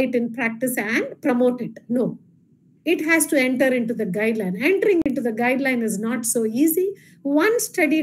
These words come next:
does not allow you to enter into a guideline or, uh, practice point, or a consensus report also for that matter. So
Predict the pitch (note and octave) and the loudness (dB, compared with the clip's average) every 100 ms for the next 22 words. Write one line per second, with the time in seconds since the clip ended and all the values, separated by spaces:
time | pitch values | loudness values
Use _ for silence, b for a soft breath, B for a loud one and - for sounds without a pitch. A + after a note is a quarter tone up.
0 | A#3+ B3 A3 B3+ C#4+ D4+ D4 - A#3+ B3+ | 0 -2 -2 0 2 0 -2 -4 -2 0
1 | A#3+ A#3+ A#3 A#3 A3+ A3+ - _ A3+ A#3 | 0 -2 0 0 0 -2 -8 _ -4 -2
2 | A#3 A3+ A3 G#3+ G3+ F3+ G3+ A3 A3 G#3+ | 0 0 0 0 0 -2 -2 0 0 -2
3 | G#3+ G#3+ A3 A#3 A#3 A#3+ A#3 A3+ B B | -2 -4 -4 -2 -2 -2 -4 -8 B B
4 | A3 G#3+ G#3 F#3 - A3+ A#3+ A#3+ G3+ - | -8 -6 -6 -6 -2 -2 -2 -2 0 0
5 | - - - _ A3 G#3 F#3 F3+ - - | -2 -2 -16 _ -6 -4 -2 -4 -10 -18
6 | _ _ _ _ - - A3+ B3+ B3+ C4 | _ _ _ _ -20 -12 -4 -2 -2 -2
7 | C4 D#4 B3+ B3+ A#3 A3 A#3 A3+ A3 G#3 | 0 0 0 0 -2 -2 -2 -2 -2 -2
8 | A3 A3+ G#3 F#3+ F#3+ G3 G3 F#3 E3+ B | -2 -2 -4 -4 -4 -4 -4 -4 -8 B
9 | B B B - - D4 C#4 | B B B -4 4 4 4